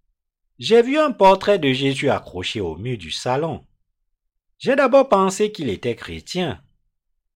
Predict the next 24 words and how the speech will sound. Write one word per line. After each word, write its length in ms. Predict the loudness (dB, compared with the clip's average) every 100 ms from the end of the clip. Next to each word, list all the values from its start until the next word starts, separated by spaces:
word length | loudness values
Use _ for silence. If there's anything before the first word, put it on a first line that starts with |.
| _
mais 180 | -16 -6
j'ai 220 | 0 0
été 240 | 0 -2
surpris 480 | -2 -4 -6 -6 0
de 80 | 2
voir 260 | 4 4
le 160 | 4 2
portrait 440 | 2 0 2 -4
d'un 120 | -2 -6
moine 380 | -6 -8 -10
bouddhiste 580 | -14 -20 -14 -14 -14 -20 _ _ _ _ _
accroché 580 | -10 -10 -6 -4 -2 -4
sur 200 | -4 -4
le 140 | -2 -2
mur 320 | -2 -2 0
opposé. 680 | -4 -2 -2 -2 0 -2 -2 -14 _ _ _ _ _ _ _ _
Certains 500 | -8 -2 0 0 -2
documents 540 | 0 -2 0 -4 -4 -4
historiques 760 | -14 -14 -2 -2 -2 -6 -12 _ _ _ _ _
indiquent 420 | 0 0 0 -4
que 120 | 0 0
certains 460 | 4 2 4 2
dirigeants 520 | 2 -2 -4 2 2
mongols 640 | 2 0 -4 0 0 0